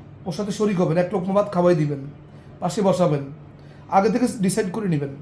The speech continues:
তোমার সাথে আমার যদি কোনো দূরত্ব হয়, আমার কোন আমলের দ্বারা তোমার দূরত্ব মিটে যাবে,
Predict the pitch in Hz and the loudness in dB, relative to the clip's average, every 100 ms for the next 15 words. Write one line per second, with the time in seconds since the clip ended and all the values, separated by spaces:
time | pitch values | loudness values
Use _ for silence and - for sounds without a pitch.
0 | - - - - - - - - - 202 | -18 -20 -20 -20 -20 -20 -20 -20 -10 -2
1 | 233 233 262 202 208 196 202 196 190 175 | 0 0 0 2 2 0 -2 0 0 2
2 | 170 - 160 135 120 - - - - - | 0 -2 -2 -2 -6 -14 -20 -20 -18 -4
3 | 175 233 233 220 196 190 240 196 185 139 | 0 0 0 2 4 4 4 4 2 0
4 | - - - 208 196 185 185 185 170 170 | -2 -12 -4 -2 0 0 0 0 0 2
5 | 165 139 117 | 0 0 -2